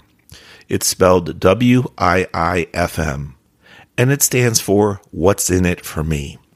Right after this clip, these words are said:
The thing about the phrase whiffm, though, it's not about you and I, the person creating the resume, the job candidate.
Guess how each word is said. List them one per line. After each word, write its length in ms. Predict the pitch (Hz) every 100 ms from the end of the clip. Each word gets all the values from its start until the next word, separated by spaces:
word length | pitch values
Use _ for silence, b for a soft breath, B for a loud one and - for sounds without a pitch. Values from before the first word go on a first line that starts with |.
| _ _ _ _ _ _ _ _ _ B B B B -
The 100 | 123
thing 240 | 175 185
about 300 | 170 147 147
the 80 | 117
phrase 360 | - 104 95
whiffm, 440 | 82 92 - 82 73
though, 360 | 76 73 71 _ _ b b b _
it's 200 | 95 -
not 220 | 101 104
about 320 | 131 143 139 110
you 220 | 117 123
and 100 | 104
I, 440 | 87 85 90 95 b b b b _ _ _ _ _
the 100 | -
person 500 | - 107 101 - 113
creating 440 | - 87 95 101 98
the 80 |
resume, 560 | 87 87 - 85 80 82
the 140 | 78
job 340 | 78 85 82 -
candidate. 720 | 90 82 78 78 80 -